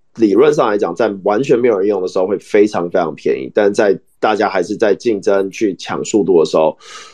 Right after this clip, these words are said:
就会变得跟现在差不多，但是，呃，价格就不会这么容易飙涨了。对，但在后面的几次升级，包括上-，上海升级、上海 upgrade，都会有比较明显的变动。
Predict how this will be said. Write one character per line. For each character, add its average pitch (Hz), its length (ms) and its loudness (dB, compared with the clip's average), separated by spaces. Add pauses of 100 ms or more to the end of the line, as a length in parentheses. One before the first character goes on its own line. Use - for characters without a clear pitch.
(140)
就 107 100 4
会 95 60 6
变 95 180 4
得 80 80 -2
跟 85 160 2
现 90 140 -2
在 80 80 0
差 78 240 -2
不 67 80 0
多， 65 200 2
但 87 140 2
是， 78 380 0 (300)
呃， 58 380 -2
价 101 180 0
格 80 320 2
就 104 140 2
不 - 160 -6
会 92 220 4
这 - 140 0
么 87 100 0
容 73 160 2
易 82 40 0
飙 73 260 0
涨 - 260 -4
了。 53 100 -16 (600)
对， - 200 4
但 117 240 2
在 131 120 0
后 - 240 0
面 139 180 4
的 107 80 4
几 95 160 -4
次 107 160 -2
升 104 200 0
级， 95 160 -6
包 98 140 2
括 98 160 4
上-， 95 280 -2 (120)
上 110 320 -2
海 92 140 -2
升 90 240 0
级、 78 140 -8
上 95 240 -2
海 98 220 0
upgrade， - 480 0 (420)
都 107 120 4
会 113 140 2
有 80 140 2
比 - 80 -16
较 92 320 2
明 95 220 -2
显 - 200 2
的 64 100 -2
变 - 300 0
动。 - 180 -2